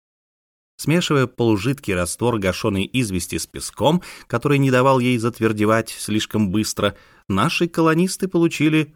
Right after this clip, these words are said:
превосходное цементирующее вещество. Девятого апреля в результате всех этих работ в распоряжении Смита уже было некоторое количество гашеной извести и несколько тысяч кирпичей.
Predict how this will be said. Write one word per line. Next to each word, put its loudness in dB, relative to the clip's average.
превосходное 0
цементирующее -2
вещество. -10
Девятого 0
апреля 0
в 2
результате 0
всех -4
этих -4
работ -4
в 0
распоряжении 2
Смита 0
уже 0
было 4
некоторое 2
количество 0
гашеной 2
извести -2
и 0
несколько -2
тысяч -8
кирпичей. -12